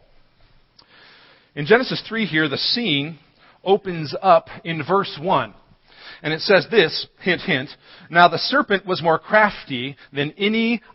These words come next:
other beast of the field that the Lord God had made." So, so Satan, in the form of a serpent, will come and he will tempt Eve by twisting God's word.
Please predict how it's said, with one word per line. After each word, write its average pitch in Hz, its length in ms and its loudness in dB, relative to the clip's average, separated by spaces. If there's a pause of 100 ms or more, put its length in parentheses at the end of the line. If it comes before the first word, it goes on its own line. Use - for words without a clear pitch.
other 185 480 4 (180)
beast 196 460 -6
of 147 180 -4
the 160 100 -6
field 135 520 -6 (200)
that 139 140 -6
the 156 60 -6
Lord 160 480 -4
God 123 440 0 (240)
had 139 220 0
made." 165 360 2 (1000)
So, 156 420 2
so 160 160 -4
Satan, 160 460 2 (340)
in 160 140 -8
the 165 100 -2
form 220 420 0
of 170 300 6
a 143 60 -10
serpent, 196 500 0 (260)
will 180 220 4
come 247 480 0
and 180 200 -2
he 190 140 -2
will 175 140 -4
tempt 220 480 -2
Eve 156 380 -2 (300)
by 147 140 4
twisting 196 500 -8
God's 147 280 2
word. 143 300 -2